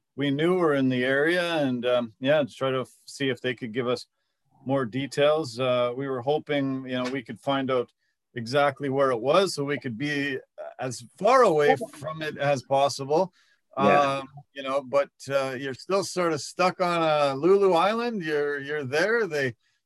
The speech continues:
Speaker 1: you know, they said, "Don't attempt to go to any bridges, any tunnels. We'll just turn you back." So, um,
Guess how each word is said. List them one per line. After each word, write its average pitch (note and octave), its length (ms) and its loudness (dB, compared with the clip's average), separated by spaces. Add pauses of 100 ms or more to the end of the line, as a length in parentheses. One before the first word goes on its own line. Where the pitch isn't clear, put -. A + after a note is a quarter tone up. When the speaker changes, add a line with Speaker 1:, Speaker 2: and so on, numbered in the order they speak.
(140)
Speaker 1:
you D3 160 -6
know, D3+ 160 0
they E3 140 0
said, D#3+ 360 0
"Don't F3 400 0
attempt E3 460 -2
to F3+ 80 0
go F3 240 2
to D#3 180 -4
any E3 160 -2
bridges, E3+ 560 0
any D#3+ 160 -4
tunnels. E3+ 440 0
We'll C3+ 100 -4
just C3 240 -12
turn C#3+ 180 -2
you C3+ 100 -2
back." C#3 380 0
So, A#2+ 300 0 (500)
um, B2 680 -2